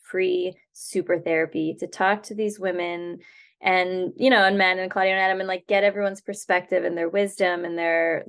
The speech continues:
gained experience. But as far as goals,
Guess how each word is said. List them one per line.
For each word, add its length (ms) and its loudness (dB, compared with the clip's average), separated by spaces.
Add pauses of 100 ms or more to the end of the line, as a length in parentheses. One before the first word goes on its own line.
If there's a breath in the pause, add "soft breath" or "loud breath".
gained 260 -4
experience. 920 -2 (1300)
But 400 8
as 120 0
far 160 6
as 140 4
goals, 500 4